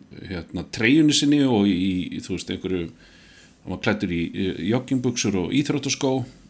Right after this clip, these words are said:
og hann sat, sem sagt, með fjarstýringu og það var einhver tölvuleik, ég man ekki hvað tölvuleikur er, mér minnir að það hafi verið fifa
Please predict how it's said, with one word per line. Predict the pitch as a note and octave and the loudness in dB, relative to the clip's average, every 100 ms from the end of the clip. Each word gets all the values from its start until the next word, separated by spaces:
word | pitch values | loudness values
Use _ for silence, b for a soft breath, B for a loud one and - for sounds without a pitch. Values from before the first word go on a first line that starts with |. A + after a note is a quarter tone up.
| - | -8
og | |
hann | G#2 G2+ | -4 2
sat, | - A#2+ A#2+ | 2 2 0
sem | A2 | -2
sagt, | G#2 - | -2 -4
með | F#2+ | -6
fjarstýringu | - C#3 C#3 - C3 B2+ B2 A#2+ - | 0 0 0 0 0 2 2 0 0
og | G2 G2 G2 | -2 0 -2
það | - G#2 | -2 -2
var | |
einhver | G2+ - - | 0 -2 0
tölvuleik, | B2 B2 F2+ - | 4 4 4 0
ég | G2 | 0
man | G2 F#2 A#2+ D3+ A#2+ | 4 4 4 4 2
ekki | B2 - C3 | -4 -2 -2
hvað | A#2 - | 0 0
tölvuleikur | A#2+ A#2 A2+ A2+ A2+ | 4 4 2 2 0
er, | |
mér | G2 G#2 | 2 2
minnir | G#2 A#2+ A#2 | 6 6 6
að | |
það | G#2+ | 4
hafi | G2+ | 4
verið | G2 | 2
fifa | G2 A#2+ A2+ - G#2 | 2 2 2 0 -4